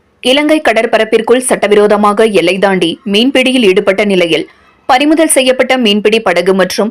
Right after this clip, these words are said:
மீன்பிடி உபகரணங்கள் ஆகியவை இலங்கை பருத்தித்துறை நீதிமன்ற வளாகத்தில் பகிரங்க ஏலம் மூலம் விற்பனை செய்யப்பட்டுள்ளது. வல்வெட்டித்துறை கடற்பரப்பில் வைத்து கடந்த இரண்டாயிரத்தி இருபத்தி இரண்டாம் ஆண்டு டிசம்பர் இருபத்தி ஒன்பதாம் தேதி நான்கு மீனவர்கள்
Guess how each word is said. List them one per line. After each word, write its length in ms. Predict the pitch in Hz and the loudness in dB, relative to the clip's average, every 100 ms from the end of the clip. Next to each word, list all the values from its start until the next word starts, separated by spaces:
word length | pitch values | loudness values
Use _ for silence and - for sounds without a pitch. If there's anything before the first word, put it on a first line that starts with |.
| - | -4
மீன்பிடி 400 | 185 190 196 208 | -2 0 0 0
உபகரணங்கள் 640 | 170 180 190 190 190 190 | 0 0 0 0 0 2
ஆகியவை 460 | 165 170 175 165 156 - _ _ _ _ | 0 0 0 0 -2 -8 _ _ _ _
இலங்கை 360 | 262 285 311 330 | -2 0 0 0
பருத்தித்துறை 500 | 254 240 254 247 247 | 0 0 0 0 2
நீதிமன்ற 460 | 220 202 214 214 233 | 2 0 -2 -2 -2
வளாகத்தில் 600 | 180 170 185 - 156 - _ _ 202 | 0 0 0 0 -2 -4 _ _ -4
பகிரங்க 420 | 202 220 247 285 262 | 0 0 0 0 0
ஏலம் 280 | 226 240 233 | 0 2 0
மூலம் 240 | 233 247 302 | 0 -2 -6
விற்பனை 380 | 180 196 247 247 | -2 -2 0 -2
செய்யப்பட்டுள்ளது. 720 | 254 160 151 151 160 151 147 - _ _ _ _ _ - | -2 -2 -2 -4 -4 -4 -6 -8 _ _ _ _ _ -4
வல்வெட்டித்துறை 560 | 247 285 320 311 294 285 | -2 0 0 0 0 0
கடற்பரப்பில் 640 | 262 247 247 247 247 254 | 0 -2 0 -2 0 0
வைத்து 220 | 240 233 262 381 | 0 0 -2 0
கடந்த 260 | 240 226 208 | 0 2 0
இரண்டாயிரத்தி 400 | 208 220 214 214 | 0 -2 0 0
இருபத்தி 240 | 202 202 | 0 0
இரண்டாம் 420 | 196 180 185 196 190 | -2 -2 0 0 0
ஆண்டு 260 | 180 185 277 - _ _ | 0 -2 -4 -8 _ _
டிசம்பர் 380 | 220 233 269 262 | -2 0 0 0
இருபத்தி 300 | 247 247 247 | 0 0 0
ஒன்பதாம் 460 | 220 214 254 269 254 | 0 2 2 2 2
தேதி 280 | 196 170 170 - _ - | 0 0 -4 -8 _ -4
நான்கு 380 | 240 254 339 349 | 0 2 2 2
மீனவர்கள் 540 | 254 254 254 247 247 | 2 2 2 2 0